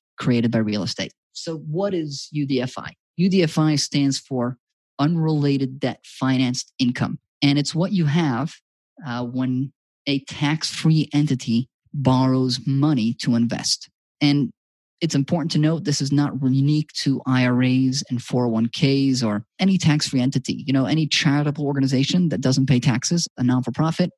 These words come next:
if it borrows money, goes to a bank, borrows money, and then invests that money, there's a potential for tax there. And when, now U D F I applies to any tax-sheltered entity, but Q R Ps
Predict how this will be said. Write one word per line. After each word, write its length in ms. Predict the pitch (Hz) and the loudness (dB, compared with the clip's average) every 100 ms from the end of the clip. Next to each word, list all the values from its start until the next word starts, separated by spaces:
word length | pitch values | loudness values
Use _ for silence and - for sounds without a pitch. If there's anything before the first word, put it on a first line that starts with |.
| _ | _
if 220 | 151 143 | -6 -4
it 120 | 180 - 143 139 - | -4 -6 -10 -12 -6
borrows 420 | 127 143 190 185 | -4 -2 -2 0
money, 240 | 170 143 117 | 0 0 0
goes 220 | 127 139 | -2 -2
to 100 | - | -2
a 60 | 180 | 0
bank, 420 | 151 135 117 120 | 0 0 0 -2
borrows 380 | 127 139 139 139 | 0 2 2 2
money, 400 | 143 143 147 156 _ - | 2 2 0 -4 _ -4
and 160 | 135 127 | 0 2
then 100 | 127 | 2
invests 480 | 127 123 127 143 - | 0 0 -2 -2 -2
that 180 | 147 156 | -2 0
money, 340 | 185 123 131 - | 0 2 -2 -4
there's 240 | - 127 - | -2 0 -2
a 40 | |
potential 520 | - 135 - 127 123 | -4 -2 0 -2 -2
for 160 | 117 117 | -6 -6
tax 320 | - - - - | -6 -8 -8 -12
there. 140 | - _ _ _ _ - | -16 _ _ _ _ -4
And 320 | 143 143 143 139 - _ _ | -2 0 -2 -4 -12 _ _
when, 300 | 156 151 143 _ _ - | -4 -2 -4 _ _ -4
now 280 | 160 151 151 | 0 0 -2
U 120 | 202 | -2
D 100 | 220 | 0
F 160 | 202 180 | 0 0
I 200 | 160 165 | 0 0
applies 600 | 139 - 147 143 143 135 | -2 -4 -2 0 0 -4
to 300 | - 147 - - | -6 -8 -8 -4
any 260 | 190 214 | 0 0
tax-sheltered 640 | 160 143 131 - 131 123 120 | 0 -2 -2 -2 -6 -6 -6
entity, 460 | 123 120 - 175 202 _ _ _ _ _ _ - | -6 -4 -2 -4 -4 _ _ _ _ _ _ -8
but 240 | - 135 - _ - - | -2 -2 -2 _ -16 -2
Q 180 | 208 202 | 2 2
R 140 | 160 | 0
Ps 500 | - - 196 214 202 | -2 0 2 2 0